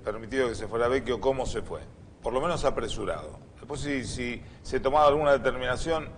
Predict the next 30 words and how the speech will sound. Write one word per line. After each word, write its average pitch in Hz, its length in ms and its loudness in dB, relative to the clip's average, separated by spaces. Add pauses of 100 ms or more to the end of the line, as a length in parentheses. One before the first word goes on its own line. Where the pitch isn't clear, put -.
(360)
posterior, 170 840 4 (800)
pero 147 400 4
primero 165 440 2
me 147 100 2
aseguro 151 560 6
de 131 100 6
tener 143 360 2
algún 147 300 2
reemplazante. 131 680 4 (300)
Alguien 202 580 6 (240)
que 131 100 -2
pueda 156 280 6
reemplazarlo 135 500 4
a 135 60 8
Vecchio, 117 280 0
no 123 120 -2
lo 120 120 0
tiene 135 220 -2
nadie. 113 480 2 (260)
No 127 80 -4
lo 135 120 2
tiene 135 240 0
ni 160 100 -2
Central, 165 640 2
bueno, 110 200 -2
ahora 123 140 6
lo 117 120 4
tiene 117 200 -2
Racing, 107 380 0
pero 117 300 0